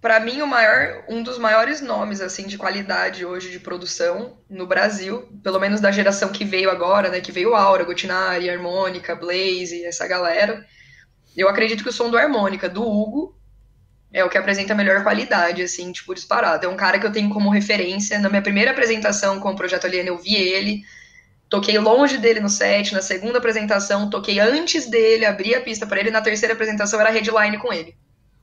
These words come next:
E ele sempre trocando ideia comigo e sempre, tipo, sabendo quem eu era, que é uma pessoa extremamente humilde também. Hoje, pra mim, de referência de som, assim, que eu curto no Brasil, é a parte do que o pessoal fala que é farofa. Eu gosto muito de Blaze, gosto de Aura pra caralho,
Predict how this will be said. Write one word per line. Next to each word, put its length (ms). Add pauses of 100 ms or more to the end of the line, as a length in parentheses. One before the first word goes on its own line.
(160)
E 100
ele 140
sempre 420
trocando 280
ideia 260
comigo 560
e 60
sempre, 420
tipo, 460 (1040)
sabendo 420
quem 140
eu 160
era, 220
que 80
é 40
uma 80
pessoa 240
extremamente 580
humilde 440
também. 260 (760)
Hoje, 280
pra 180
mim, 260
de 160
referência 600
de 120
som, 320
assim, 220
que 80
eu 140
curto 280
no 60
Brasil, 400
é 80
a 80
parte 380
do 120
que 60
o 60
pessoal 280
fala 140
que 80
é 40
farofa. 420
Eu 40
gosto 200
muito 140
de 40
Blaze, 400
gosto 300
de 100
Aura 260
pra 200
caralho, 760